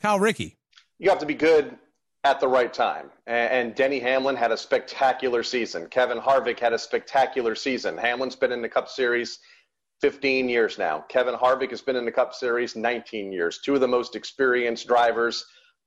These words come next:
Speaker 2: on the racetrack, and that's what played into mo-, their success this year. We saw Denny come out of the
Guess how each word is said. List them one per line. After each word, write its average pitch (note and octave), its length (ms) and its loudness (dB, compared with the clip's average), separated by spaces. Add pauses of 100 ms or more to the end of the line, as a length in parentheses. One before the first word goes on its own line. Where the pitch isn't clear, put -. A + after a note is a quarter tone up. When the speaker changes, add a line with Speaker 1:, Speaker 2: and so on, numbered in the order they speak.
Speaker 2:
on E3+ 260 2
the C#3+ 80 4
racetrack, C#3 600 2
and C3 120 -4
that's B2 320 2
what C3 360 2 (960)
played D3 300 2
into D#3 240 4
mo-, B2+ 380 0
their D3 180 2
success D#3+ 480 0
this A#2+ 260 -4
year. F#2 140 0
We F#2+ 100 -2
saw B2+ 180 2
Denny B2 300 0
come C3 180 0
out C3 160 2
of B2+ 60 2
the B2+ 180 2